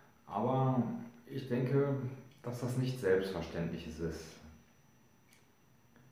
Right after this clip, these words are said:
Das heutige Evangelium erzählt ja auch davon, ähm, dass Jesus einen solchen Menschen trifft, nämlich am Teich Bethesda.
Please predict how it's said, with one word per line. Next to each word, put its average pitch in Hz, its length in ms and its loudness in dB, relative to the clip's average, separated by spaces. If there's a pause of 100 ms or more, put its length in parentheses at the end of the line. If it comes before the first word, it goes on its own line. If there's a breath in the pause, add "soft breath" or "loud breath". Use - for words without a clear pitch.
(460)
Das 117 160 2
heutige 135 320 8
Evangelium 127 540 6
erzählt 123 380 2
ja 127 160 4
auch - 220 6
davon, 117 800 0
ähm, 113 720 0 (140)
dass - 480 -4 (280)
Jesus - 460 4
einen 92 480 -4
solchen 113 500 2
Menschen 117 460 4
trifft, - 460 -4 (1300 soft breath)
nämlich 120 320 0
am - 120 -2
Teich 117 560 2
Bethesda. 160 840 2